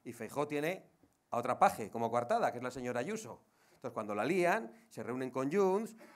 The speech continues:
allí teorizan sobre lo que pueden hacer, pues luego tiene que salir la señora Ayuso a echarles un cable. Pero no se puede estar engañando a la gente permanentemente. No se puede estar en misa repicando. No puede un líder decir una cosa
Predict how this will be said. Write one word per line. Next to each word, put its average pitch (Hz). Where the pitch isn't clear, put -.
allí 127
teorizan 139
sobre 131
lo 139
que 139
pueden 160
hacer, 202
pues 127
luego 143
tiene 160
que 147
salir 151
la 160
señora 143
Ayuso 151
a 139
echarles 175
un 104
cable. 92
Pero -
no 214
se 214
puede 143
estar 127
engañando 110
a -
la 101
gente 104
permanentemente. 101
No 165
se 196
puede 165
estar 123
en 117
misa 113
repicando. 107
No 151
puede 190
un 139
líder 131
decir 123
una 117
cosa 123